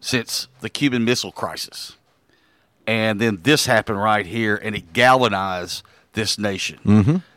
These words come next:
Speaker 1: And the other thing, too, is th-, that what happened here could never happen today, and I'll tell you the reason why. Because they played that, that, that,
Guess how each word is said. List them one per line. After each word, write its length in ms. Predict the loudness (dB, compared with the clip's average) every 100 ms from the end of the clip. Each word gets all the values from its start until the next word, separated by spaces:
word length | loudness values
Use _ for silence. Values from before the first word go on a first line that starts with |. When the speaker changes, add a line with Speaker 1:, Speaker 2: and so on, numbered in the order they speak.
| _
Speaker 1:
And 360 | -2 0 0 2
the 120 | 4
other 180 | 6 4
thing, 240 | 4 -2
too, 480 | -2 -2 0 0 -2 -2
is 340 | -2 -2 -6 _
th-, 120 | -20 -4
that 240 | -2 -2
what 180 | 2 2
happened 340 | 4 2 0 -4
here 300 | -4 -6 -6 -20 -8
could 120 | 2
never 200 | 4 4
happen 420 | 0 -2 -4 -6 _ -12
today, 460 | -6 2 2 2 0
and 120 | -2
I'll 100 | -2
tell 140 | -2 -2
you 60 |
the 60 | -2
reason 320 | -4 -6 2
why. 300 | 4 6 4 -2 -20 -12 -4
Because 340 | 0 0 4
they 140 | 4
played 520 | 2 0 2 2 0 -4
that, 300 | 2 2 2 -8
that, 220 | -2 -2 -2 -12 -4
that, 180 | -4